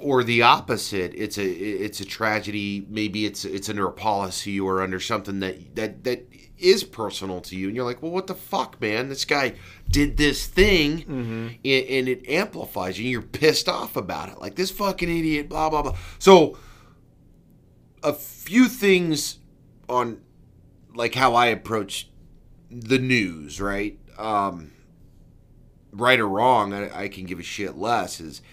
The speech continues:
Speaker 1: A, I generally don't watch the fucking news because I don't like this stuff. 'Cause it does impact me, and I don't care who you are. Like, when,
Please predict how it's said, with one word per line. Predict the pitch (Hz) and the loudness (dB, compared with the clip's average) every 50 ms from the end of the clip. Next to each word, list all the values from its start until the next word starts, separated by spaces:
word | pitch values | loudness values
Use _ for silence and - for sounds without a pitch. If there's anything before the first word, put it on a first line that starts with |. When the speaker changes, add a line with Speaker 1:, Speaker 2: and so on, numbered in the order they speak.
| - - - - | -20 -20 -18 -6
Speaker 1:
A, | - 123 131 131 131 127 | 0 4 6 6 6 6
I | - 117 127 120 | 4 0 0 0
generally | 92 98 110 107 107 104 101 98 | 0 -2 -2 -2 -2 -2 -2 -2
don't | 92 90 85 82 | -2 -2 -4 -6
watch | 82 82 80 - - | -8 -10 -10 -12 -14
the | - | -16
fucking | - - 80 78 73 - 76 73 | -14 -14 -14 -14 -14 -14 -16 -14
news | 76 69 57 53 - - | -14 -16 -16 -18 -20 -16
because | - 90 87 - 95 92 87 78 - - | -14 -14 -12 -8 -8 -8 -8 -8 -10 -4
I | 90 107 113 117 117 113 110 107 101 - - - - - - _ _ - - - _ - - - - - | 0 2 2 2 2 0 -2 -2 -6 -10 -20 -20 -20 -20 -20 _ _ -20 -20 -20 _ -20 -20 -20 -4 -2
don't | 120 113 107 95 78 | 0 0 0 -2 -6
like | 85 85 80 - - | -10 -12 -12 -14 -16
this | - - | -16 -14
stuff. | - - - - - - - - | -14 -12 -14 -16 -16 -20 -4 0
'Cause | 156 165 165 | 2 4 4
it | 185 160 - | 4 6 8
does | 196 196 175 120 | 8 8 8 6
impact | 117 104 98 - - 98 90 80 78 78 78 | 4 -2 -4 -4 -4 -4 -4 -4 -6 -10 -10
me, | 90 101 | -8 -2
and | 110 | 0
I | 123 147 | 2 2
don't | 156 151 147 | 2 2 0
care | 127 123 110 | -2 -4 -4
who | 101 - - 147 165 165 | -4 -6 -8 -8 -6 -6
you | 156 143 135 127 113 104 107 | -6 -4 -4 -4 -4 0 2
are. | 127 131 127 110 95 90 87 87 90 87 - - - - - - - - - - - - - | 4 6 6 6 4 2 0 -2 -6 -8 -12 -20 -20 -20 -20 -20 -20 -20 -20 -20 -20 -20 -6
Like, | 104 110 107 98 92 - | 0 0 0 0 0 -4
when, | - 117 135 135 127 - | -6 -4 -4 -4 -4 -6